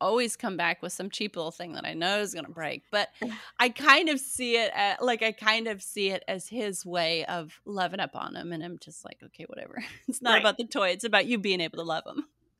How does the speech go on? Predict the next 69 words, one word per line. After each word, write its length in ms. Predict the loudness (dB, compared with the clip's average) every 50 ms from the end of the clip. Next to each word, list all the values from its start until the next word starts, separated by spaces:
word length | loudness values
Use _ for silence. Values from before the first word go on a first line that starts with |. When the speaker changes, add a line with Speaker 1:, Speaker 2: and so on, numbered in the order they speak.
| -4
Speaker 2:
Right, 240 | 2 4 4 4 4 2
and 120 | 0 2
that's 220 | 4 4 4 4 2
something 260 | 2 2 4 2 2
that 120 | 0 2 4
I've 180 | 4 4 4
had 140 | 2 -2 -2 -2
to 60 | -2
come 140 | -4 -4 -6
to 60 | -6
terms 280 | -6 -6 -6 -6 -4 -2
with, 220 | -2 -4 -4 -4 -8 -10
too, 220 | -6 -2 -2 0
when 240 | 0 0 0 0 -2
family 360 | -2 -2 -2 -2 0 0 -2
members 300 | -2 -2 0 0 0 2
buy 220 | 4 4 4 4 4
things. 400 | 0 -4 -4 -4 -4 -6 -6 -4
I 60 | -2
have 180 | -2 -2 -2 -4
a 80 | -8
couple 220 | -10 -10 -10 -8 -8
of 60 | -6
family 160 | -6 -4 -4 -4
members 260 | -4 -4 -4 -4 -6
that 100 | -6 -10
just 160 | -10 -8 -6
love 160 | -6 -6 -6 -6
to 60 | -6
buy 120 | -4 -4
my 100 | -4 -6
things, 300 | -8 -8 -8 -10 -10 -12 _ _ _ _ _ _ -8
my 100 | -6 -6
kids 260 | -4 -4 -6 -6 -6
things, 340 | -4 -4 -4 -4 -4 -4 -4
and 100 | -6 -6
I 20 |
think, 240 | -6 -6 -8 -8 -8 -8
"Okay, 160 | -8 -6 -4
that's 240 | -4 -4 -4 -4 -2
about 240 | 0 0 0 0 0
them, 260 | 0 0 0 0 -4 -8 -14 -20 -14 -8
and 120 | -6 -2 -2
we're 80 | -2
gonna 160 | -2 -2 -2
enjoy 300 | -2 -4 -4 -2 -2 0 0
'em 120 | 0 0
and 120 | 0 0 0
love 140 | 2 4
on 200 | 6 6 4 4
'em 100 | 2 -2
as 120 | -4 -6 -6
much 160 | -8 -8 -8
as 80 | -10 -10
we 80 | -10
can, 280 | -8 -6 -4 -4 -2 -2
and 140 | -4 -4 -4
when 120 | -4 -4
the 40 | -4
time 240 | -4 -4 -4 -4 -4
comes, 220 | -4 -6 -6 -6 -6 -8
we're 80 | -8
gonna 100 | -8 -6 -4
pass 280 | -4 -4 -4 -4 -6
'em 80 | -6 -4
on 220 | -4 -4 -4 -8 -14 _ -16
and 140 | -16 -12 -8
take 180 | -8 -8 -8
'em 120 | -8 -12